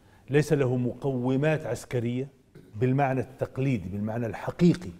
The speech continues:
للمقوم العسكري، لا في ملاجئ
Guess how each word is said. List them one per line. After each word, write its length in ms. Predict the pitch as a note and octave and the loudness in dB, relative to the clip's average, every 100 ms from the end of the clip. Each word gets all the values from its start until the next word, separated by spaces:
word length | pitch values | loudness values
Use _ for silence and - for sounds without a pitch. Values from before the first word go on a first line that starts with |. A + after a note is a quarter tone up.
| - - - - - | -20 -20 -20 -18 -8
للمقوم 500 | A#2+ A#2+ - C3 A#2+ | -4 -4 0 0 0
العسكري، 520 | A2 B2 - C#3 E3+ - - - _ _ _ - _ - - - B2+ | -2 -4 -4 -6 -6 -10 -20 -20 _ _ _ -20 _ -20 -20 -12 -2
لا 80 | |
في 160 | A#2+ C#3+ | -2 0
ملاجئ 420 | B2+ A#2+ A#2 G2+ | 0 0 -4 -6